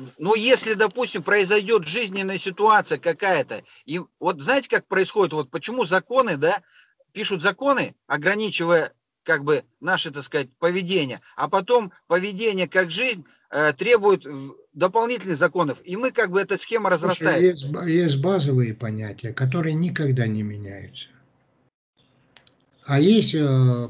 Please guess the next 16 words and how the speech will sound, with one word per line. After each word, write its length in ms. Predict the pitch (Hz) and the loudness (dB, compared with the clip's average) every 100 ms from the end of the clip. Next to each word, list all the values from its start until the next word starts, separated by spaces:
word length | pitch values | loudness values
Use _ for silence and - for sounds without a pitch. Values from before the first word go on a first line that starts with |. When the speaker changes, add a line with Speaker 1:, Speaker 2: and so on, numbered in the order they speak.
| 120 | -4
Speaker 2:
понятия, 520 | 151 156 123 127 113 | -2 0 0 -2 -6
которые 500 | - 135 185 180 175 | -4 -2 0 0 0
рождаются 1000 | 170 151 160 202 196 - 170 165 156 147 | -2 -2 0 2 2 0 0 0 0 0
в 40 | 131 | 0
соответствии 1120 | 151 143 160 156 131 147 147 143 143 143 135 - - - - _ _ | -2 -2 0 0 0 2 2 2 0 -4 -6 -12 -20 -20 -20 _ _
тактические, 920 | 202 196 - 127 - - - 107 104 - | 0 0 0 0 -2 -8 -8 -12 -14 -6
а 120 | 135 | -2
это 280 | 185 196 185 | 0 0 0
стратегические, 1000 | - 180 160 180 151 147 131 127 - 127 | -2 -2 -2 0 2 2 0 -2 -2 0
базовые, 680 | 117 156 131 113 101 104 107 | 2 2 2 0 -4 -8 -8
которые 540 | - 127 170 165 147 | -4 -2 0 2 2
тысячи, 560 | 131 202 170 160 131 135 | 2 2 2 -2 -4 -4
тысячи 500 | 160 156 - 135 139 | 0 0 0 -4 0
лет 440 | 135 185 208 - - - - - - - | 2 4 2 0 -8 -20 -20 -20 -20 -8
сохранили 760 | - 139 139 151 165 190 156 | -4 -2 0 0 2 0 0
человечество. 880 | 131 147 147 151 156 127 - - - | 0 0 0 0 0 0 -2 -8 -10